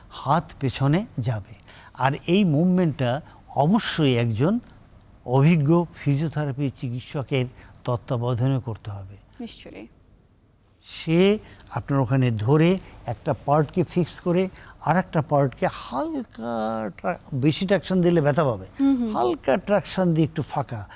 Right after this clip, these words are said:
Speaker 1: gradually, gradually এটাকে বাড়াতে চেষ্টা করেন এবং পেশেন্টকে প্রপার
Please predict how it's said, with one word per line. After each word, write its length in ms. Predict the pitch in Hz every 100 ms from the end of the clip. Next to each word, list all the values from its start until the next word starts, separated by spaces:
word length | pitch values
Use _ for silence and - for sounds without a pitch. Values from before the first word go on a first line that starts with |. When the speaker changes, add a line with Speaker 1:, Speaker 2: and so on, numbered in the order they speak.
| - -
Speaker 1:
gradually, 680 | 120 147 170 156 175 170 131
gradually 440 | 139 147 135 151
এটাকে 260 | 143 139 135
বাড়াতে 420 | 117 139 131 131
চেষ্টা 360 | - 131 - 135
করেন 320 | 143 139 143 - - - - - - -
এবং 360 | 139 165 190 - -
পেশেন্টকে 720 | 165 - 190 135 - 135 190 - - -
প্রপার 460 | 151 165 - 147